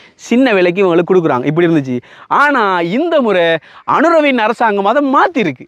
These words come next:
என்ன தெரியுமா? இனிமேல் ஒவ்வொரு ஒரு, ஒவ்வொரு ஒரு அரசியல்வாதிகளுக்கும் ஒவ்வொரு ஒரு அமைச்சர்மாருக்கும்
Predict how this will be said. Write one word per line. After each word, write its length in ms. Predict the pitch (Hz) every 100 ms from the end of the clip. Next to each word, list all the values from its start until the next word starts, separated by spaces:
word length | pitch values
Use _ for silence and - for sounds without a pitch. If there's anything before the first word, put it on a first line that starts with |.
| -
என்ன 180 | 185 262
தெரியுமா? 360 | 220 185 175 - - -
இனிமேல் 460 | 175 269 302 277
ஒவ்வொரு 360 | 226 233 247 233
ஒரு, 320 | 208 156 165 - - -
ஒவ்வொரு 460 | 202 294 330 226
ஒரு 400 | 220 208 185 165
அரசியல்வாதிகளுக்கும் 840 | 156 196 220 214 180 175 165 156 156
ஒவ்வொரு 220 | 233 233
ஒரு 140 | 214
அமைச்சர்மாருக்கும் 300 | 185 220 220